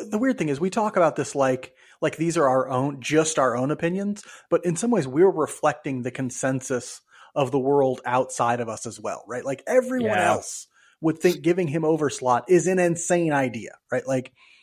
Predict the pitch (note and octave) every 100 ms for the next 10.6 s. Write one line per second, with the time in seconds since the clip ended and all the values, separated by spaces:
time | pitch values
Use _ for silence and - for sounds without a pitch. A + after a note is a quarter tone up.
0 | - - - A3 A3+ G#3 F#3+ F3+ D#3 D#3
1 | C#3 C3 D3 C3 - B2 B2 - - -
2 | _ _ _ _ - - B3 B3+ G#3+ E3+
3 | - F3+ F3+ B2+ C3+ A#2 - _ _ B3
4 | C4 A3+ E3 A#3+ C#4+ C#3 - G3+ G3+ E3
5 | F#3 D3+ C#3+ C#3 C3+ - F#3 F#3 F3+ E3+
6 | F3+ F3 D#3+ - F3 D#3+ D3+ C#3+ - -
7 | - D#3+ - G3 F#3+ - F3 C#3 A#2+ A#2+
8 | E3+ F#3+ F3+ F3+ D#3+ D3 C3+ B2 F3+ E3+
9 | D3+ - - - G3+ F3+ - B3 C#4+ B3+
10 | D3+ A#2+ A2+ - A2 F#2+